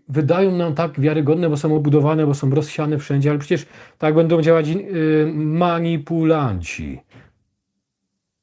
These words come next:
Stwarzamy im świetne warunki, jeśli przyzwyczajamy ludzi i społeczeństwo, to jest szczególnie do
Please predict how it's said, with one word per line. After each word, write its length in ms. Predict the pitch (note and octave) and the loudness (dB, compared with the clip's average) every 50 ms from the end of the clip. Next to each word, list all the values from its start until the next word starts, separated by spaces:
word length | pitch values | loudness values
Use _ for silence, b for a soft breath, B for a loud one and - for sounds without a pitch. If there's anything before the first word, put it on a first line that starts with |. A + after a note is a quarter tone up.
| _ _ | _ _
Stwarzamy 600 | _ - - - - C#3+ C3+ C#3+ E3+ E3+ E3+ E3+ | _ -16 -10 0 2 2 4 4 4 2 2 0
im 60 | E3+ | 0
świetne 480 | C#3 - - - - F3+ - - F#3 E3+ | -2 -4 -2 -2 -4 -2 -2 -2 -2 0
warunki, 380 | E3 E3+ E3+ F3+ F3 C3+ - D3+ | 2 2 2 0 0 0 0 0
jeśli 240 | C#3 C#3 - D3 B2+ | 0 0 -2 -4 -6
przyzwyczajamy 680 | - - D#3+ C#3+ C#3+ D3+ D3 D#3+ D#3 D#3 D#3 D#3 D#3 | -4 -2 -2 0 0 0 0 0 0 0 0 0 0
ludzi 260 | D3+ D#3 E3 D3 D3+ | 0 0 0 2 2
i 60 | D#3 D3+ | 0 0
społeczeństwo, 640 | D3 - E3 D#3+ D3+ D3+ E3 D#3+ D3+ - - C#3+ | 0 0 0 0 2 2 0 0 0 -2 -4 -2
to 100 | C3+ D#3 | 0 2
jest 100 | D3 C#3+ | 0 0
szczególnie 440 | - - - C#3+ C3+ D3+ D#3 D#3 D#3 | 0 0 0 2 4 4 4 4 4
do 160 | D3 D3 C#3 | 4 2 2